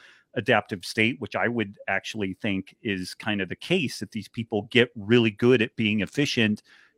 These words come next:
at being lighter and, and carrying less water weight, you know, when, when push really comes to shove and you need to do a, a huge amount of work output. But, uh, again, super long answer to, like, should you pee clear or not?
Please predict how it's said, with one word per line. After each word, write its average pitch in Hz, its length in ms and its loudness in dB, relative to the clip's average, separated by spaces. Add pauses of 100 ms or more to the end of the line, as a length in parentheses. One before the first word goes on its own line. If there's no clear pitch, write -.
(100)
at - 140 2
being 107 280 6
lighter 110 580 6
and, 101 380 2
and 101 240 0
carrying 101 400 -2
less 98 260 -4
water 135 300 4
weight, 90 260 -8
you 104 140 -2
know, 95 140 0
when, 95 360 -4
when 95 200 -2
push - 260 -4
really 98 180 -2
comes 90 280 -6
to - 80 -12
shove 95 280 0
and 104 120 0
you 98 80 0
need 98 160 -2
to 101 80 -6
do 95 240 -2
a, 90 120 2 (440)
a 107 40 -6
huge 104 360 0
amount 95 200 0
of 90 80 -6
work 104 280 -2
output. 87 480 -4
But, 98 120 4
uh, 110 120 4
again, 104 560 6
super 139 400 0
long 104 260 2
answer 104 320 0
to, - 180 -8
like, 95 200 -2
should 98 200 -8
you 101 120 -6
pee 110 380 -6
clear 104 420 -2
or 98 260 -4
not? 98 400 0